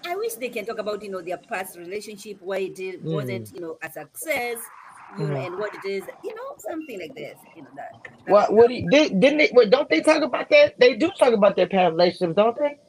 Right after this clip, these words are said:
Speaker 1: Yeah, Christopher.
Speaker 2: Uh-huh.
Speaker 1: Yeah.
Speaker 2: Well, he just got on the show. He, I don't know if he had enough, enough time to do all that, but I'm pretty sure he will. Um, I just try to figure out how can you find a connection. You come on the show kind of,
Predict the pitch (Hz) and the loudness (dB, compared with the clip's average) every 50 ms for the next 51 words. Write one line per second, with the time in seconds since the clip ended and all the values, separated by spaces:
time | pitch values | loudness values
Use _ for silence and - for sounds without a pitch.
0 | _ _ - 170 160 147 _ _ - 175 - - - 151 143 - - - - - | _ _ -20 -20 -20 -20 _ _ -20 -18 -18 -16 -16 -18 -16 -12 -12 -12 -10 -4
1 | - 185 196 208 202 196 - - _ - _ _ _ - - _ _ _ _ _ | -2 -2 2 2 2 0 0 -8 _ -20 _ _ _ -20 -20 _ _ _ _ _
2 | _ _ _ _ _ _ - 233 247 240 294 330 208 160 226 247 226 - 190 170 | _ _ _ _ _ _ 4 4 6 6 6 4 6 6 4 4 4 4 4 6
3 | 160 156 147 139 135 123 - - 185 180 156 127 123 131 156 190 175 - - 135 | 6 6 4 0 -2 -4 -2 0 4 4 4 4 4 2 0 -2 -2 -2 -2 0
4 | 165 180 165 156 151 - - 151 143 139 139 135 135 131 113 - - - 117 135 | 2 2 2 0 -4 -4 -2 2 2 2 2 2 -2 -4 -4 -6 -8 -8 -6 -4
5 | 131 135 123 - - 147 147 143 135 123 117 113 - - - - _ _ _ - | -4 -4 -4 -4 -6 -4 -2 -2 -2 -4 -4 -8 -8 -10 -16 -18 _ _ _ -20
6 | 151 _ - 151 139 123 104 - _ - _ - 127 143 165 165 143 131 131 127 | -18 _ 0 0 0 0 0 -4 _ -20 _ -10 0 4 4 4 4 4 2 0
7 | 131 127 127 120 131 135 139 139 - 170 160 143 - - 156 143 139 139 131 123 | 2 2 2 2 0 -2 -2 -2 -4 -4 -4 -4 -4 -6 -4 -4 -2 -4 -4 -2
8 | 135 151 165 160 147 139 139 143 - _ _ _ _ _ _ _ - 110 110 110 | -2 0 2 4 6 4 4 2 -2 _ _ _ _ _ _ _ -10 -8 -6 -6
9 | 104 104 113 110 110 _ _ _ _ _ _ - _ _ _ - 208 247 226 202 | -6 -8 -10 -12 -16 _ _ _ _ _ _ -20 _ _ _ 2 2 2 2 2
10 | 190 170 - - 208 202 190 175 170 - 185 175 160 175 170 160 151 170 185 185 | -6 -8 -4 2 2 4 4 2 0 2 2 4 6 6 4 6 6 4 2 2
11 | - 180 170 160 165 165 156 151 147 139 180 175 165 160 - - 156 147 147 165 | 0 -8 -8 -4 -4 -2 -2 -4 0 4 4 4 4 4 -2 -4 -4 0 2 2
12 | 175 165 - - 156 151 147 - _ _ _ _ _ _ _ _ _ _ _ _ | 2 2 2 2 2 2 2 -2 _ _ _ _ _ _ _ _ _ _ _ _
13 | _ _ _ _ _ _ _ _ - 170 185 185 - 202 196 170 160 156 147 143 | _ _ _ _ _ _ _ _ -4 -4 -4 -4 -2 -4 -2 0 2 2 0 0
14 | - - 180 165 160 - - 160 156 151 139 135 131 131 | 2 4 6 6 6 6 4 0 0 2 2 0 -2 -4